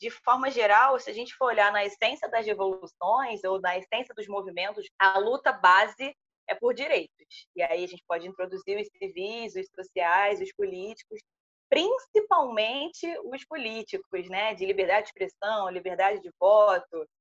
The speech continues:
associação, participação política. É, a gente vê essa in-, inflamação das massas, né? Como Marx muito bem dizia. Todo esse argumento que eu tô falando aqui, né? A gente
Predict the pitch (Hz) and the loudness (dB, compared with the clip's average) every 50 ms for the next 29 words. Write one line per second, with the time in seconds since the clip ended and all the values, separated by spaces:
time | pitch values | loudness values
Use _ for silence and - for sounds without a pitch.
0 | _ _ _ _ - 175 185 185 - 220 214 - 233 214 208 196 - _ - 185 | _ _ _ _ 4 4 4 4 0 -6 -4 0 2 2 2 2 0 _ -8 -6
1 | 190 208 214 202 190 - - 190 - - _ - 196 196 - 226 240 226 220 214 | -4 -4 -4 -4 -2 0 0 0 0 -2 _ -6 -6 -6 -6 -10 -14 -12 -12 -12
2 | 190 170 180 196 214 226 220 208 - - _ - 165 156 156 - _ _ _ _ | -12 -10 -10 -10 -10 -10 -12 -12 -16 -12 _ -6 -6 -6 -6 -10 _ _ _ _
3 | _ _ _ _ _ - 165 160 165 160 - - 175 170 175 190 190 220 226 190 | _ _ _ _ _ -8 -6 -4 -4 -4 -4 -4 -6 -8 -8 -10 -10 -12 -12 -2
4 | 175 196 208 220 233 233 233 - 226 240 233 - _ _ 202 _ _ - 220 233 | 2 4 4 4 4 2 0 -2 -6 -6 -8 -12 _ _ _ _ _ -20 -20 -14
5 | _ - 226 226 247 254 226 190 - - - 208 220 247 262 254 262 - 233 214 | _ -2 0 2 2 2 0 -2 -2 -2 0 2 2 2 0 -2 0 0 0 0
6 | 190 185 185 196 202 220 208 208 - _ 185 175 170 170 190 196 196 202 - 185 | 0 0 0 2 2 2 2 0 -2 _ -10 -10 -10 -8 -8 -8 -8 -8 -8 -10
7 | 175 170 170 175 175 185 - _ _ _ 180 180 185 - _ - 180 180 185 - | -10 -8 -4 -4 -4 -4 -6 _ _ _ -16 -16 -16 -12 _ -8 -8 -8 -8 -12
8 | _ _ - 170 165 156 147 - _ _ _ _ _ _ - 233 254 262 302 302 | _ _ -16 -12 -12 -12 -12 -14 _ _ _ _ _ _ 0 0 2 4 4 2
9 | 294 - 277 285 269 262 - - 254 240 226 226 226 226 - 220 202 202 202 - | 4 2 2 2 0 0 -4 -2 2 2 2 2 0 -2 -4 -4 -4 -2 -2 -2
10 | 196 196 196 202 190 185 180 185 185 175 170 - _ _ 240 247 254 240 214 196 | -2 0 2 2 2 2 0 -2 -4 -6 -10 -12 _ _ -10 -6 -6 -6 -4 -4
11 | 196 196 202 196 185 175 175 170 175 180 190 - - 190 202 196 | -4 -2 -2 -2 -2 -2 -2 -4 -8 -12 -14 -10 -6 -6 -6 -6